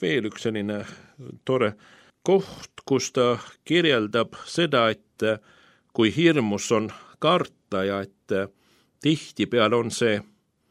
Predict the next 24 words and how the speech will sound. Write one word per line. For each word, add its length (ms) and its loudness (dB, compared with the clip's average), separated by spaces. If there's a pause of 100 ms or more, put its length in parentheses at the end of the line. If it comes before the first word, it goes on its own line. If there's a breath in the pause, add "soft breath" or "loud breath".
kartus 840 -2 (140)
hirmsam 720 0
kui 280 0 (400 soft breath)
asi 380 -2
ise 240 0
ja 140 2 (420 loud breath)
kui 120 -2
täna 320 4
on 80 -2
juba 180 0
olnud 400 2
väga 240 0
palju 260 0
juttu 440 -2 (400 soft breath)
sõjaväest 1000 0
ja, 220 0
ja 240 -2
sellistest 640 -2
asjadest, 640 0
siis 160 -2
on 160 -2 (320 loud breath)
võib-olla 320 2 (120)
ka 220 2
hea 240 4